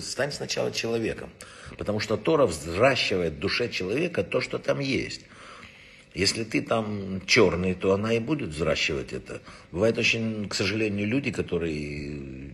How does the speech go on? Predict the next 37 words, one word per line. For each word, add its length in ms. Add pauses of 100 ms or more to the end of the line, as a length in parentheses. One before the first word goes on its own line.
(100)
мудрецы 520
в 60
Торе, 320
понимают 520
в 40
Торе, 320 (480)
а 100
по-человечески 840
есть, 500 (400)
мягко 400
говоря, 180
к 100
ним 140
проблемы. 480 (480)
Хотя 240
вообще 260
садить 460
надо 720
всех 320
людей 340
с 220
хорошей 440
стороны. 340 (520)
Именно 400
об 160
этом 340
говорится 440
тоже 240
в 40
этой 240
недельной 320
главе, 280
потому 260
что 140
очень 220
многие 500 (100)
считают, 560